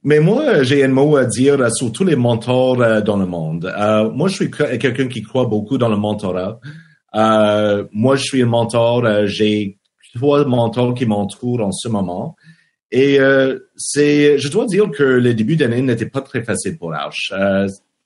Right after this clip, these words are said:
je pensais qu'on était en train de sortir de toute cette crise, euh, les difficultés, euh, de développement d'affaires. Il y avait des bonnes raisons pour croire que les choses vont bien aller en début d'année. Mais c'était un peu plus long, un peu plus difficile que, euh, je,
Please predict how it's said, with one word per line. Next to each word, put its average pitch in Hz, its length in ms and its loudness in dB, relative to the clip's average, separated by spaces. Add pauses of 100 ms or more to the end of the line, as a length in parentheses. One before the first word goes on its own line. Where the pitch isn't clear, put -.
(140)
je 98 220 -4
pensais 160 640 -2
qu'on 131 200 -4
était 117 220 -2
en 113 100 0
train 123 180 -6
de 104 380 0
sortir 123 680 -2
de 98 420 -2 (560)
toute 156 160 -2
cette 110 220 -2
crise, 127 580 2
euh, 110 120 4
les 107 120 2
difficultés, 113 760 -2
euh, 101 380 0
de 101 100 -4
développement 107 420 2
d'affaires. 107 580 0
Il 104 100 0
y 107 60 0
avait 104 360 -4 (340)
des 120 100 4
bonnes 143 380 2
raisons 123 360 2
pour 104 220 -6
croire 117 480 0
que - 140 -4
les 104 280 4
choses 107 240 -2
vont 101 120 0
bien 104 260 0
aller 101 160 0
en 104 100 -2
début 95 240 -2
d'année. 95 440 -4 (500)
Mais 131 120 2
c'était 147 500 2
un 143 60 2
peu 220 160 0
plus 220 140 0
long, 135 240 2
un 123 40 0
peu 147 140 -2
plus 139 200 -2
difficile 123 420 -4
que, 123 140 -2
euh, 104 640 4
je, 107 140 0